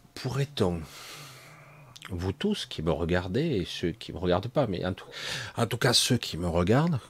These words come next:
comment pourrait-on vous faire prendre conscience des mécanismes de transfert d'énergie ? Certains appellent ça les trans-,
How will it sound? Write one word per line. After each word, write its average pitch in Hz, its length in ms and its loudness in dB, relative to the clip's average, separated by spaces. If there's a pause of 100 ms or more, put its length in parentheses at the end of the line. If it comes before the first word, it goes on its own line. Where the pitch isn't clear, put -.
(120)
comment 123 340 2
pourrait-on 101 640 -2 (760)
vous 98 460 0 (1040)
faire - 300 -2
prendre 147 500 2
conscience 123 880 2 (300)
des 87 260 -2
mécanismes 101 800 2
de 87 140 2
transfert 113 600 2
d'énergie ? 87 640 0 (520)
Certains - 400 2
appellent 95 280 4
ça 107 200 2
les 90 100 4
trans-, 87 260 0